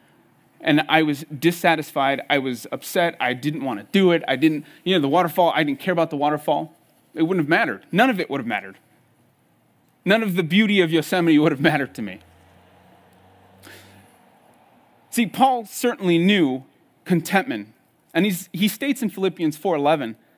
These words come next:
"Not that I'm speaking of being in need, for I have learned in whatever situation I am to be content." See, this wasn't just some simple ancient Amazon ordering that Paul was doing to fulfill s-, quick and easy gratification.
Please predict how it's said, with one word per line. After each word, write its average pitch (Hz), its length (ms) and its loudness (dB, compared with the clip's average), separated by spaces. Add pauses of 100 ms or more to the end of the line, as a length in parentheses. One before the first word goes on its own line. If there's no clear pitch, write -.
(640)
"Not 226 200 2
that 269 100 2
I'm 220 80 -2
speaking 208 400 -2
of 160 100 0
being 180 160 2
in 156 140 4
need, 160 220 2
for 160 140 0
I 170 80 4
have 143 200 -4
learned 175 260 0
in 151 160 2
whatever 165 300 0
situation 147 760 -4
I 151 100 -2
am 151 180 0
to - 100 -10
be 180 440 -6 (260)
content." - 760 -8 (1800)
See, 208 160 -4
this 214 280 -2
wasn't 185 280 -2
just 170 200 -4
some 170 100 0
simple 175 400 -4
ancient 180 420 0
Amazon 156 380 -2
ordering 170 480 2
that 127 220 -2
Paul 175 180 2
was 135 180 0
doing 143 440 2 (400)
to 175 80 0
fulfill 156 640 -2 (260)
s-, - 140 -18 (380)
quick - 340 -2
and 175 140 -4
easy 165 320 -2
gratification. 156 920 -4